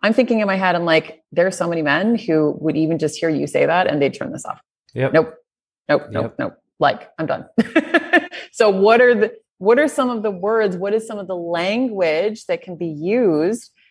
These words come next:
Speaker 1: that will help to open that door a little bit and to help some men feel a little bit safe to come in and have that conversation? Do you feel like there's also a sense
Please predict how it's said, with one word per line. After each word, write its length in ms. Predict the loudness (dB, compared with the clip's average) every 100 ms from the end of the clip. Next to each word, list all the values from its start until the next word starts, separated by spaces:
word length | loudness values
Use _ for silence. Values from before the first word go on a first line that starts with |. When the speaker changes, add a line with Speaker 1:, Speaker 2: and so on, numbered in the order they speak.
| _
Speaker 1:
that 720 | -4 4 6 8 6 2 -4 -16 -14
will 920 | -4 2 4 4 4 4 2 0 -2 _ _ _ -20 -20 -18 -8
help 340 | -4 -4 -4
to 200 | -4 -4 -2
open 420 | 0 0 0 0
that 200 | 0 -2
door 200 | -2 0
a 80 | 0
little 240 | 0 0
bit 240 | 4 2 2
and 160 | -4
to 280 | -6 -10 -12 -16
help 320 | -8 -4 -4
some 220 | 0 0 0
men 220 | -2 -4
feel 240 | -2 0
a 40 | 0
little 180 | 0 0
bit 320 | -2 -4 -6
safe 300 | 0 0 -2 -12 _ _
to 100 | -10 -10 _ _ -20
come 300 | -10 -4 -2
in 360 | 0 -2 -6 -10 _ _ 0
and 300 | 2 0 -4
have 440 | -8 -2 -2 -2 -2
that 200 | -2 -2
conversation? 760 | -10 -12 -10 -2 0 0 -4 -10 _ -20 -20 -6
Do 120 | 2
you 260 | 4 6 4
feel 320 | 2 0 2
like 340 | 2 2 2 -4
there's 180 | -6
also 400 | -2 -4 0 2
a 80 | 2
sense 360 | 0 -4 -6